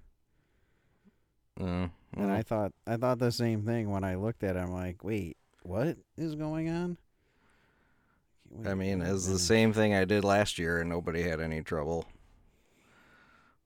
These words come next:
Speaker 2: Mm.
Speaker 1: But, uh,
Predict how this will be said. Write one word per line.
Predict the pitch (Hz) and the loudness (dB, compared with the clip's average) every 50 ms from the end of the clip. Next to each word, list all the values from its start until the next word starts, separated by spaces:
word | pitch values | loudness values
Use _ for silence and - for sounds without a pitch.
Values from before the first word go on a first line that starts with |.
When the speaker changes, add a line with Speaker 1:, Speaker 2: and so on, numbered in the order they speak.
| _ _ _ _ _ _ _ _ _ _ - - | _ _ _ _ _ _ _ _ _ _ -18 -16
Speaker 2:
Mm. | 104 107 107 110 110 107 107 104 98 - _ _ - | -12 -10 -8 -8 -8 -6 -8 -8 -10 -12 _ _ -18
Speaker 1:
But, | - 85 87 80 - - _ _ _ _ _ _ _ _ _ _ _ _ _ _ _ _ _ - - - - _ - - _ _ _ _ _ _ _ _ _ _ _ _ _ _ _ _ _ _ _ _ _ - | -10 -6 -6 -6 -6 -8 _ _ _ _ _ _ _ _ _ _ _ _ _ _ _ _ _ -20 -20 -20 -20 _ -20 -20 _ _ _ _ _ _ _ _ _ _ _ _ _ _ _ _ _ _ _ _ _ -8
uh, | 131 143 143 139 139 135 131 135 135 131 127 | -4 -2 0 0 0 0 0 0 2 2 2